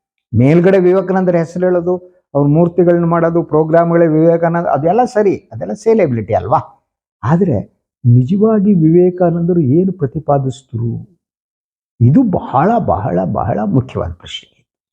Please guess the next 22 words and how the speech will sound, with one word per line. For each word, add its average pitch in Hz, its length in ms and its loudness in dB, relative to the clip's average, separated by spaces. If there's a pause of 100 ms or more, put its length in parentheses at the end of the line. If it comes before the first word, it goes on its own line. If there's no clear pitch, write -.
(1120)
ಬಹಳ - 200 2
ಮುಖ್ಯವಾದ 120 280 0
ಪ್ರಶ್ನೆ 107 360 -14
ಆಯ್ತು. - 240 -20
ಹಾಗಿದ್ರೆ - 640 -2 (340)
ಏನದು? 202 720 2 (340)
ವಿವೇಕಾನಂದರು, 208 1000 0 (220)
ಆ, 156 120 -2
ಮಾಂಸವನ್ನ 180 760 2
ತಿಂತಿದ್ರು 165 640 0
ಅಂತ 143 160 -6
ಹೇಳಲಾಗ್ತಾ 120 500 -4
ಇದೆ. - 320 -18 (960)
ಅವರು 160 560 2
ಈ 165 180 2
ಸಿಹಿ 240 360 2
ಜಾತಿ 214 540 0
ವ್ಯವಸ್ಥೆಯ 180 540 0
ವಿರೋಧಿಯಾಗಿದ್ರು, 120 1200 -4 (800)
ಕೋಮುವಾದ 196 640 2
ಇರ್ಲಿಲ್ಲ 107 540 0
ಅವರಲ್ಲಿ. 92 580 -16